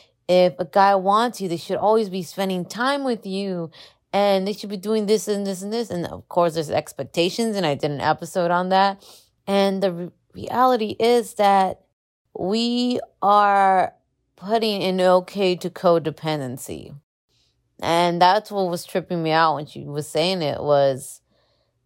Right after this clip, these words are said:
that this lovey-dovey thing of always spending time with each other. Yeah, it's cool and sweet in the honeymoon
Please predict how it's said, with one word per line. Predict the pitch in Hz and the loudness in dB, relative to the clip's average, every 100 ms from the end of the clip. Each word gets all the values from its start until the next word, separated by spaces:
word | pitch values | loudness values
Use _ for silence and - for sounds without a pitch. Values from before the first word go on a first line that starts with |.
| _ | _
that | 165 160 151 135 - - - - _ _ | 4 6 4 2 -4 -16 -18 -20 _ _
this | 180 185 185 - - - - - _ _ _ _ _ | 2 2 0 -10 -14 -16 -20 -20 _ _ _ _ _
lovey-dovey | - 170 180 190 196 156 160 147 147 123 | 0 4 4 0 -8 2 4 4 -2 -6
thing | 143 139 139 | -4 -4 -6
of | 135 - | -8 0
always | 156 170 180 180 175 | 4 6 4 0 -4
spending | - 160 160 165 160 160 156 | -4 -2 -2 -2 -6 -6 -8
time | 160 160 165 | -2 -2 -2
with | 160 | -6
each | 143 | -6
other. | 156 - | -8 2
Yeah, | 285 262 | 6 6
it's | 226 - | 2 -4
cool | - 277 285 277 226 208 | 0 2 4 6 6 4
and | 214 202 | 2 -8
sweet | - - 208 208 208 | -14 -16 -12 -8 -4
in | 190 | -2
the | 185 | 0
honeymoon | 180 190 196 185 175 | -2 -4 -2 -2 -4